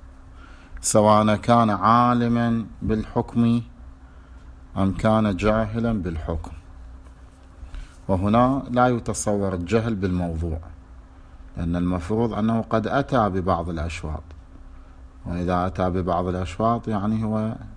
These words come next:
يعرف المسعى، فإن بعض الأشواط لا يكون إلا بين الجبلين،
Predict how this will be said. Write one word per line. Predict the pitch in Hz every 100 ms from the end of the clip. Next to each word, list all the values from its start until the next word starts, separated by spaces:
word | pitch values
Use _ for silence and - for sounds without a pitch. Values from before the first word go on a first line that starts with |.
| - - - - 98
يعرف | 113 113 107 -
المسعى، | 113 107 120 117 80 80 78 - - - - - - - - -
فإن | 90 87 87
بعض | 87 82 85
الأشواط | 85 87 - 117 -
لا | 120 120 117
يكون | 107 - 113 110
إلا | 104 110 110 113
بين | 110 107 110 113
الجبلين، | 120 123 98 95 95 87 85 87